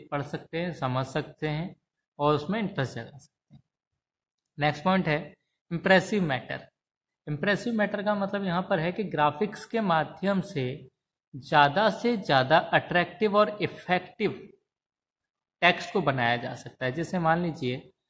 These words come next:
कि कुछ भी आपको लिखना है, कुछ भी, तो उसको एक डायग्राम के through समझाना है तो उसमें ज़्यादा समझ में आएगा, ठीक है, और टेक्स्ट में समझेंगे तो कम समझ में आएगा। तो इसीलिए ग्राफिक्स का यूज़ किया गया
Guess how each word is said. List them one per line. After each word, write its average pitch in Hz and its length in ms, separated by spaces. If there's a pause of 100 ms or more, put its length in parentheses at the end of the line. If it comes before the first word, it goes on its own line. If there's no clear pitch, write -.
(340)
कि 151 60
कुछ 190 280
भी 208 140
आपको 190 340
लिखना 175 380
है, 160 180
कुछ 156 240
भी, 175 80
तो 180 160
उसको 196 200
एक 165 300 (160)
डायग्राम 135 680
के 180 120
through 180 200
समझाना 151 520
है 139 140
तो 151 180
उसमें 180 280
ज़्यादा 131 260
समझ 147 240
में 147 80
आएगा, 139 280 (640)
ठीक 185 140
है, 208 60 (480)
और 135 600
टेक्स्ट 151 320
में 185 80
समझेंगे 175 440
तो 175 120
कम 123 180
समझ 117 280
में 120 100
आएगा। 120 380 (800)
तो - 80
इसीलिए 208 500
ग्राफिक्स 151 400
का 180 80
यूज़ 160 280
किया 180 280
गया 170 280